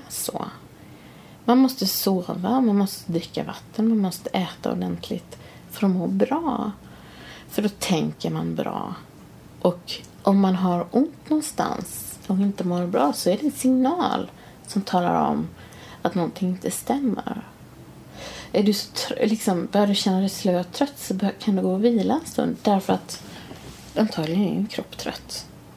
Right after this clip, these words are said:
Det är liksom inte så svårt. Eh, men att tvinga att modulera det till liksom någonting. Eh,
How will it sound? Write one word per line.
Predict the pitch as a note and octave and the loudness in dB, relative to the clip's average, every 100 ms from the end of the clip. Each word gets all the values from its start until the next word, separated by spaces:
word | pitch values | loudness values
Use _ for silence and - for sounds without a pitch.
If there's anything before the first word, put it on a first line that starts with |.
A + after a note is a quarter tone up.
| - | -6
Det | - | 2
är | G#3+ | 2
liksom | G#3+ A#3 A3+ | 4 6 6
inte | A#3 - | 6 0
så | - - - | -4 -4 4
svårt. | C4 - - - - - - - - - - - - | 6 6 -2 -10 -16 -16 -16 -16 -16 -18 -16 -18 -4
Eh, | F3+ E3+ E2 - F2 - F3 - - | -2 0 0 -2 -4 -6 -8 -12 -4
men | F#3 G3+ | 2 2
att | - | 2
tvinga | - C4+ A#3 G3 A3 C4+ | 4 6 8 6 6 4
att | - | 4
modulera | A3 G3+ A3 G#3 F#3 F3 A#3 | 2 4 2 4 2 2 0
det | C#4+ | 0
till | - A#3 | 2 2
liksom | A3+ - - | 2 0 0
någonting. | F3 F3 - - - - - - - - - | 0 0 -2 -2 -8 -18 -20 -20 -20 -20 -10
Eh, | F#3 E3+ E3+ | -6 -4 -4